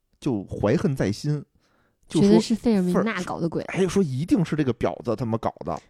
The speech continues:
Speaker 2: 嗯。
Speaker 1: 啊，他妈不欣赏我们，有内幕什么的。
Speaker 2: 所以他知道费尔明娜跟阿里萨有过一段。
Speaker 1: 他不知道。
Speaker 2: 啊，那他怎么会怀疑费尔明娜？
Speaker 1: 他不，就没让我获奖啊，那一定是你这个评奖人有问题啊！
Speaker 2: 嗯。
Speaker 1: 我写这么好的诗，你不让我得奖，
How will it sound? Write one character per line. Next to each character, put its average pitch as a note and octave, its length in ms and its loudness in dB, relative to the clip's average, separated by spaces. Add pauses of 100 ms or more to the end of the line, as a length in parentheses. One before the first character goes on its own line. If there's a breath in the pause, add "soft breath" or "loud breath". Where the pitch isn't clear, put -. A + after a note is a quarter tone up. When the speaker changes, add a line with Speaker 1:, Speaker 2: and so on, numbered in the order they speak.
(120)
Speaker 2:
嗯。 F#3 360 0
Speaker 1:
啊， G#2 280 -4
他 A#2 80 -8
妈 A#2+ 100 -2
不 - 160 -14
欣 B2+ 220 -2
赏 G#2 180 2
我 F#2+ 100 -2
们， D#2 160 -4
有 G2+ 140 0
内 A#2 180 0
幕 C3 320 2
什 F#2 140 -2
么 D2+ 140 -8
的。 F2 80 -2
Speaker 2:
所 C4+ 160 2
以 B3+ 160 2
他 B3+ 180 -6
知 - 220 -6
道 C#4 120 0
费 A3+ 200 -4
尔 F#3+ 80 -2
明 E3 160 -4
娜 E3+ 180 -6
跟 E3+ 160 -10
阿 G3 140 -6
里 F3+ 100 -6
萨 G3 240 -8
有 F#3 160 -6
过 G3+ 240 -4
一 F3+ 80 -4
段。 E3+ 340 -8
Speaker 1:
他 - 80 -6
不 D#3 140 -4
知 F#2+ 80 -6
道。 D#2+ 180 -6 (420)
Speaker 2:
啊， C#4+ 120 -6 (100)
那 A4 180 -2
他 A#3+ 200 -4
怎 A3 100 -4
么 F3 100 -2
会 G3 140 0
怀 F#3 180 -4
疑 F#3 80 -4
费 G3 160 -8
尔 F3+ 80 -6
明 E3+ 200 -6
娜？ E3+ 240 -10
Speaker 1:
他 A#3 120 -2
不， D4+ 220 -6 (340)
就 - 120 -20 (340)
没 G3+ 220 2
让 D#4 120 4
我 D#3+ 80 4
获 A3+ 200 2
奖 C#3 240 0
啊， A#2 120 -2
那 F#3+ 80 2
一 F3 160 -2
定 D4+ 160 2
是 G#3 140 0
你 C3 160 2
这 C#3 140 -2
个 D3+ 60 2
评 F#3 220 -6
奖 B2+ 200 -2
人 F2 160 -2
有 F4+ 100 2
问 G#2+ 220 0
题 - 200 -10
啊！ - 180 -4
Speaker 2:
嗯。 A#2 100 -10
Speaker 1:
我 A3 160 4
写 G#3+ 200 2
这 G#3 140 0
么 C3+ 80 0
好 - 180 -4
的 F2+ 80 0
诗， B2+ 380 0
你 B2 140 -4
不 G#2+ 120 -2
让 C#3+ 80 2
我 G#2+ 120 -2
得 F#2 120 -2
奖， A2 140 -2